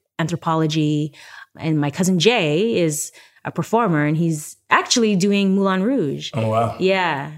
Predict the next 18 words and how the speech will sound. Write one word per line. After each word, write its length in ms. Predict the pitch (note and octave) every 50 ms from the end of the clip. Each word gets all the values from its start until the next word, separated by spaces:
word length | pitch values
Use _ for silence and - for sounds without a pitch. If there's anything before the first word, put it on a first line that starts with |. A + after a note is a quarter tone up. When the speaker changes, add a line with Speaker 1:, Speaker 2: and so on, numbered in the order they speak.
| D#3+ D#3+
Speaker 1:
So 240 | - - - E3 D#3+
that's 220 | D#3+ E3+ F3+ F3+ -
gonna 480 | - F3+ E3 D#3 D3+ D3 C#3+ - - - _ _ _
explode 480 | - D3+ - - - - - C#3+ C#3+ C#3+
in 100 | D3 D3
everyone's 320 | C#3 C3+ A#2+ - - - - - _ -
face. 460 | - F#3 E3+ D#3+ A#3+ A#3 - - - - - - - -
<laughs> 60 | -
Speaker 2:
<laughs> 140 | - - -
Speaker 1:
But 1200 | - - C#4 C#4 - F4 - - D#4+ - B3 - D#3+ - - F3 E4+ E4+ - D#4 - - A#3 D4
I 360 | D4 G3 A3 C#4+ D4 G#3+ C4 C#4
honestly, 560 | D4 E4 E4 E4 - D#4+ D4+ D4+ C4 F#3+ - - - -
it 200 | C#4 C4 B3 A#3
is 240 | C#4+ C#4 C#4+ B3
because 600 | A3 C4 A3 - - A3+ A#3 A#3 A#3 A#3 G3 - - - - - _ _ _ -
of 440 | - G#3 G3+ G3 G3 F#3+ F3 E3 E3
the 120 | F3 G3 F3
criticism 1200 | - - - B3 B3+ C4 B3 - - B3+ A#3 G#3 G3+ A3+ A3 G#3+ G#3 G#3 G#3 G3+ G3+ G3+ G3 -